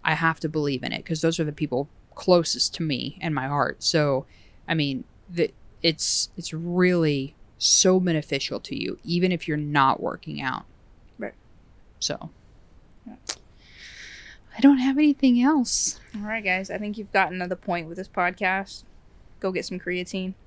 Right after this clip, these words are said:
Speaker 2: It's gonna help you no matter what your goals are. Health, performance, fat loss, muscle growth,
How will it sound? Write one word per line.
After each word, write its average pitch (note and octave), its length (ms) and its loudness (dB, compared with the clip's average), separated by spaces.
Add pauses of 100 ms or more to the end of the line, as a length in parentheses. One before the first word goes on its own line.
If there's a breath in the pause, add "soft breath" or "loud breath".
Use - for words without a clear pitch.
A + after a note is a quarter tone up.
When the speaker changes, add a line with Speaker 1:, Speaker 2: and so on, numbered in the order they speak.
Speaker 2:
It's - 140 -14
gonna F#3 180 -2
help E3 240 -6
you E3 160 -2
no D#3+ 100 -8
matter D#3+ 280 -6
what E3 560 -6
your D#3 120 -12
goals D#3 300 -8
are. D3 280 -6
Health, - 460 -6 (160)
performance, D#3+ 800 -8 (400 soft breath)
fat - 280 -2
loss, D3 420 -4 (140)
muscle D#3 340 -8
growth, C#3 420 -10